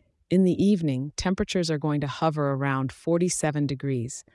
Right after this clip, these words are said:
so if you're planning an evening stroll through Central Park or along the Hudson,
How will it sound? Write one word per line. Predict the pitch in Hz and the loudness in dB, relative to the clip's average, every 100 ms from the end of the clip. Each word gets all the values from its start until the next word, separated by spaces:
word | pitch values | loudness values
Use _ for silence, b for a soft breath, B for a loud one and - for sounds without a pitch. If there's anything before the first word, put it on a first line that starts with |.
| b b | b b
so | b 160 | b -4
if | 156 | -2
you're | 151 | -4
planning | - - 180 208 175 | -4 -2 2 2 2
an | 151 | 0
evening | 170 196 185 180 | 0 0 0 0
stroll | - - 156 139 | -2 -2 0 -2
through | - 147 | -4 -4
Central | - 160 156 147 - | -2 -2 -4 -6 -6
Park | - 147 - - _ _ - | 0 0 0 -8 _ _ -6
or | 143 | -2
along | 143 151 156 | 0 2 2
the | 143 | 0
Hudson, | 131 170 156 127 117 | 0 -2 -2 -6 -8